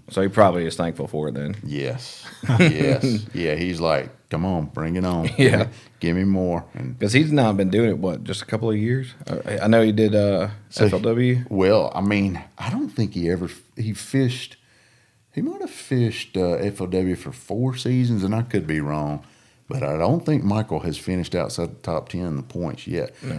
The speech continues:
Speaker 2: Michael's probably the best fisherman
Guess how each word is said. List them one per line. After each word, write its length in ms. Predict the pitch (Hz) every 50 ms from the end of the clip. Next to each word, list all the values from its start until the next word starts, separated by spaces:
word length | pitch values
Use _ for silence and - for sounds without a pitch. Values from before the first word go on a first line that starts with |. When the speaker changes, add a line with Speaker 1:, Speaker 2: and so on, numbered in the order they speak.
| 69 60 95
Speaker 2:
Michael's 460 | 101 127 165 202 196 254 190 - -
probably 680 | - - 104 101 104 101 92 98 85 82 90 87 85 85
the 120 | 78 73
best 640 | 73 73 76 73 87 87 92 98 98 - - - - - _ _ _ _ _ _ _ _ _ _ _ _
fisherman 1080 | - - - - - - 95 95 90 - - - 80 78 76 76 73 73 69 67 69